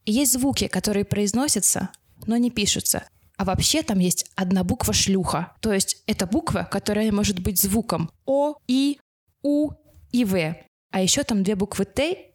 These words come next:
и две буквы «К» без особых правил, когда пишется первая «Т», когда вторая, и то же самое с «К». В общем, просто трындец. Если честно, после уроков иврита мой мозг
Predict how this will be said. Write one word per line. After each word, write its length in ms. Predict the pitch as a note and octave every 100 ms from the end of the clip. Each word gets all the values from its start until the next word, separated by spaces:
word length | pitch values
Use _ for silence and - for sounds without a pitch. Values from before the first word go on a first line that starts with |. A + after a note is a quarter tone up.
| _ -
и 360 | G3+ F#3+ F#3+ -
две 200 | F#3+ B3
буквы 300 | A#3 - G#3+
«К» 380 | - E3 D#3+ - -
без 340 | F3+ B3 -
особых 400 | F#3+ - G#3 G#3
правил, 340 | - F3+ E3+ F#3
когда 260 | G3 G3+
пишется 360 | F#3+ F3+ - -
первая 360 | - D#4 B3 B3
«Т», 200 | A#3 A3
когда 280 | F#3 F3
вторая, 420 | E3+ F#3 G#3 C4+ A#3
и 140 | -
то 120 | G#3
же 100 | G3+
самое 460 | F#3+ F#3+ F#3+ F#3 F3+
с 140 | -
«К». 320 | - E3+ D#3 D#3 _ _ _ _ -
В 180 | F#3 A3+
общем, 440 | C#4 - E3 D#3+ - -
просто 520 | G#3+ A#3 A#3+ - F3
трындец. 760 | - F#3 G3+ F#3+ E3+ D#3 - - _ _ _ _ _
Если 300 | G3+ A3+ B3
честно, 520 | A3 - D4 - - - _ _ -
после 300 | A3+ A3+ G#3+
уроков 280 | G#3+ G#3+ G#3+ -
иврита 540 | F3+ A3+ C#4+ G3 F3+ - _ -
мой 200 | G3+ G3+
мозг 460 | G#3+ C4 - -